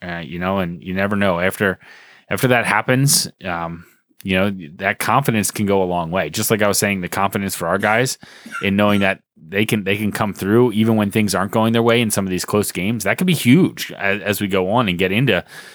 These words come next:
some close games down the stretch. Our guys, you know, understanding that, uh, it's all about the next play, whereas maybe another team who hasn't had those situations, maybe they get caught up in the moment a little bit more. But, you know, Hemf-,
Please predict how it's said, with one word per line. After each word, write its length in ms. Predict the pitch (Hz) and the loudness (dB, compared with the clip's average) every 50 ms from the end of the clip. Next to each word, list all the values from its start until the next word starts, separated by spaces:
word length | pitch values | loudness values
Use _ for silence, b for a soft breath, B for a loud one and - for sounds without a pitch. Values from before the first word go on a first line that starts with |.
| B B | B B
some 180 | - - 98 | -6 -4 -4
close 260 | - - 107 104 95 - | 0 2 4 2 4 2
games 280 | - 98 95 92 90 | 2 0 0 0 0
down 160 | - 95 92 | -2 -2 -2
the 80 | 92 - | -2 -4
stretch. 280 | - - 95 85 - 98 | -2 -2 -2 0 0 0
Our 120 | 95 95 | 0 2
guys, 340 | 101 98 101 98 92 - B B B B B B B B B B _ | 2 2 2 2 0 -2 B B B B B B B B B B _
you 120 | - 98 98 | 2 2 4
know, 220 | 92 90 92 - - | 4 2 0 -2 -2
understanding 760 | 107 117 120 117 - - - 107 107 117 113 101 92 98 95 - - | 0 2 4 4 2 2 2 2 2 2 2 0 0 -4 -8 -10 -6
that, 280 | 98 95 90 90 - - | -4 -2 -2 -2 -2 -2
uh, 120 | 92 95 98 | -2 -2 -2
it's 100 | 92 - | 0 2
all 140 | 98 92 98 | 2 2 2
about 220 | 98 95 98 95 101 | 2 2 0 0 0
the 60 | 92 | -2
next 260 | 90 90 90 - - | -4 -4 -6 -6 -8
play, 400 | - - 104 110 110 101 95 92 | -4 -2 0 2 2 2 2 0
whereas 320 | 90 95 92 90 90 82 90 | 0 0 0 0 -2 -2 0
maybe 240 | 101 101 98 101 | 0 0 2 0
another 240 | 95 95 101 101 95 | 2 2 2 0 0
team 180 | - - 104 95 | 0 -2 0 0
who 120 | 92 85 | 0 -2
hasn't 420 | - - - 98 107 110 123 123 104 | -2 0 2 2 2 0 -2 -2 -2
had 200 | 120 120 117 117 | 0 0 2 2
those 200 | 120 120 117 - | 2 2 2 0
situations, 640 | 123 113 - 123 113 117 120 - 131 131 127 - | -2 -2 0 2 2 2 2 0 -4 -6 -6 -4
maybe 160 | 98 92 92 87 | -4 -4 -4 -4
they 100 | 90 87 | -4 -4
get 200 | 87 87 85 - | -6 -6 -6 -4
caught 200 | - 92 87 82 | -2 -2 -2 -2
up 100 | - - | -4 -6
in 80 | 85 | -8
the 60 | 82 | -8
moment 320 | 80 82 85 90 98 101 104 | -8 -8 -8 -6 -6 -6 -6
a 40 | 98 | -4
little 200 | 107 107 110 104 | -4 -4 -4 -4
bit 140 | 120 90 | -6 -8
more. 260 | 92 117 113 123 143 143 B B B B B B B B B _ - | -6 -4 -4 -4 -4 -6 B B B B B B B B B _ 2
But, 280 | 107 101 95 90 - _ _ _ _ _ _ _ _ _ _ _ _ _ _ _ _ - - - - _ _ _ _ _ | 2 2 2 0 -4 _ _ _ _ _ _ _ _ _ _ _ _ _ _ _ _ -20 -20 -20 -20 _ _ _ _ _
you 80 | - 95 | -2 0
know, 120 | 92 101 | 0 0
Hemf-, 280 | 101 101 101 98 - | 2 0 -2 -2 -4